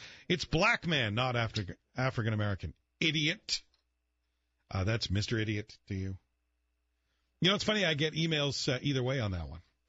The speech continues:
You get emails criticizing either way. For example, uh, the news story I'm using as a reference says, um, Charles Barkley is dishing out some tough love for what he de-, described as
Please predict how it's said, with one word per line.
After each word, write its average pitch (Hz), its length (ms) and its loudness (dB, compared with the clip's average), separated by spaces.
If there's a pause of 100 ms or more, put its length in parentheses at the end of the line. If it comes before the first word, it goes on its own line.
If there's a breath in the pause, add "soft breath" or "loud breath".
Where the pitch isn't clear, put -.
(420)
You 107 160 -2
get 107 40 -2
emails 120 460 0 (240)
criticizing 110 540 0
either 107 140 0
way. 107 180 0 (380 loud breath)
For 131 120 2
example, 123 560 2
uh, 110 120 4
the 104 140 0
news 127 340 0
story 113 360 0
I'm 104 140 2
using 107 320 0
as 95 140 -2
a 98 40 -2
reference 113 500 0
says, 101 560 -2 (680)
um, 98 400 0 (720)
Charles 120 360 2
Barkley 139 500 2
is 113 240 0
dishing 123 340 2
out 120 140 0
some 107 120 -6
tough 123 300 0
love 117 160 2
for 113 100 -2
what 107 120 0
he 120 140 0
de-, 117 280 0
described 117 400 0
as 104 160 0